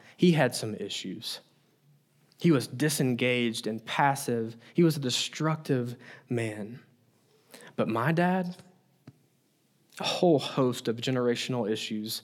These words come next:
stopped with my dad. He changed the course of generations by letting Jesus change him in difficult ways." That would be really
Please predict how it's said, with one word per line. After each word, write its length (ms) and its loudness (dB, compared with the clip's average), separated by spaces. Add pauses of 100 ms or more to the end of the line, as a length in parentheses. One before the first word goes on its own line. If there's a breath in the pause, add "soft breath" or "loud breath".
(200 loud breath)
stopped 580 -2
with 160 -12
my 160 -6
dad. 360 -12 (1200)
He 120 6
changed 340 4
the 60 4
course 320 2
of 120 0
generations 720 2
by 160 2
letting 360 0
Jesus 340 -2
change 400 -4
him 360 -4 (360 loud breath)
in 200 -2
difficult 640 -2 (260 soft breath)
ways." 520 -8 (1600)
That 140 2
would 100 0
be 120 2
really 760 0